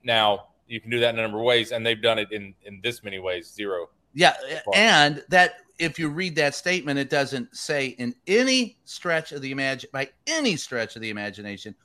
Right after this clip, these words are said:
Speaker 2: that they're going to refute it directly. They're
Speaker 1: Correct.
Speaker 2: just going to
Speaker 1: Right.
Speaker 2: respond directly,
Speaker 1: Right.
Speaker 2: which is a, um, it's a huge loophole,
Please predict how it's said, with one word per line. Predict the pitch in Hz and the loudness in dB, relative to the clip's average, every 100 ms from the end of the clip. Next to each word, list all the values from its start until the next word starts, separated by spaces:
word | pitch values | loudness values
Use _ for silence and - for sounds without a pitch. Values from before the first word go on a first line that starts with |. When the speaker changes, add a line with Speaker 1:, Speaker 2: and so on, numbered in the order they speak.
| _ - | _ -8
Speaker 2:
that | 135 | -2
they're | 151 | -2
going | 139 143 139 | -2 -2 -2
to | - 139 123 _ _ 110 | -4 -10 -10 _ _ -4
refute | 139 147 - 165 160 | 0 0 -4 -6 -4
it | 139 - | -4 -4
directly. | 120 113 113 - 92 82 _ _ _ _ _ | -4 0 0 -2 -16 -18 _ _ _ _ _
They're | - 131 | -2 2
Speaker 1:
Correct. | 95 | 0
Speaker 2:
just | - | -2
going | 151 143 | -6 -4
to | |
Speaker 1:
Right. | 131 | -2
Speaker 2:
respond | 139 - - 180 170 151 113 85 73 _ | -4 -4 -6 0 4 4 2 -2 -12 _
directly, | 107 110 101 - 82 76 _ _ _ - | -8 -2 -2 -4 -12 -20 _ _ _ -4
Speaker 1:
Right. | 101 | 0
Speaker 2:
which | 160 - - 185 | 0 -2 -12 -8
is | 175 170 - | -2 -2 0
a, | 165 160 156 _ 151 - | 0 0 -4 _ -20 -2
um, | 185 180 - | 2 2 0
it's | 170 160 | -10 -4
a | 175 | -4
huge | 160 - 269 277 220 160 | -6 -10 -4 -2 0 -4
loophole, | 185 196 - 156 - | -6 -6 0 0 0